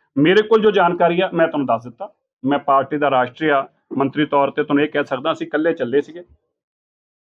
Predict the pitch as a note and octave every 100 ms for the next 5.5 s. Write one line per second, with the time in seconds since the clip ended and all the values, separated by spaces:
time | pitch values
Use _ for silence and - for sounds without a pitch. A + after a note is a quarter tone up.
0 | _ B2 D3 C#3+ D3 C#3 C#3+ C#3+ _ _
1 | _ _ _ D3+ D#3+ E3+ D3 C#3 C#3 C3+
2 | C#3 E3 D3 D3 _ - E3+ F3 G#3+ A3+
3 | G#3 G#3 G3 G3 F#3 B2 B2+ C#3+ - _
4 | - D#3 G3 E3+ D#3 F#3 G#3+ G3+ F3 D#3+
5 | E3 F#3 F#3 F#3 F#3